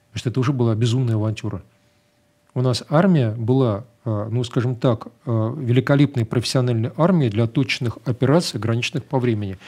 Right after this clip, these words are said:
но никак не для ведения широкомасштабной войны. Ну, сопоставьте цифры. С той стороны стояло шестьсот-семьсот тысяч человек, собранных в бронированный кулак, чтобы дойти до Кубани. И это не просто слова.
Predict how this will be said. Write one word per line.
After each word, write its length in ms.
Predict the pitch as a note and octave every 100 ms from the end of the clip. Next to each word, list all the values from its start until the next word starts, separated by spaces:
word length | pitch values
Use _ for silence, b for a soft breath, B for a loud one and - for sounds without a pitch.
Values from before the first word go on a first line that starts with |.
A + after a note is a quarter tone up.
| B B
но 120 | C3+
никак 340 | C3 A#2 D#3+ C3+
не 60 |
для 100 | A#2
ведения 320 | A#2 A#2+ C#3+
широкомасштабной 720 | A#2 B2 - A2+ A2 C3 A#2+ A#2+
войны. 400 | A#2+ A#2 F#2+ F2+ b b b b b b _ _
Ну, 260 | C#3 C3+ C#3+
сопоставьте 600 | - A#2 E3 G3 - A#2
цифры. 500 | - D#3 - A2 G#2+
С 40 |
той 140 | - B2+
стороны 360 | - B2+ C3+
стояло 340 | B2 C3 B2+ A#2+
шестьсот-семьсот 840 | - C3 - C#3 - A#2 - A#2
тысяч 160 | B2 -
человек, 500 | - C3+ E3+ G#3 - B B B
собранных 480 | - D3+ B2+ B2
в 40 | A#2
бронированный 520 | A#2+ C3+ C3 A#2+ A#2
кулак, 340 | B2+ D3+ F#3
чтобы 200 | - A#2+
дойти 240 | A#2 A#2 D#3+
до 100 | A#2
Кубани. 520 | C#3 C3 A#2+ G2 F2 b b b b b _ _ _ _ _ _ _ _
И 80 | C#3
это 140 | C3 D3
не 120 | C#3
просто 340 | F3+ D#3+ B2
слова. 420 | - A#2+ G#2 F2